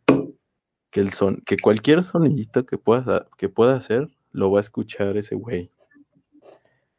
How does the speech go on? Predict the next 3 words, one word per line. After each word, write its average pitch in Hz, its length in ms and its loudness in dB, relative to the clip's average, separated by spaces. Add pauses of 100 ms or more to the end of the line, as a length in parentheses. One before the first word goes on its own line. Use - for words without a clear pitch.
(200)
Y, 90 1200 -2 (420)
y - 80 -16
también, 101 560 4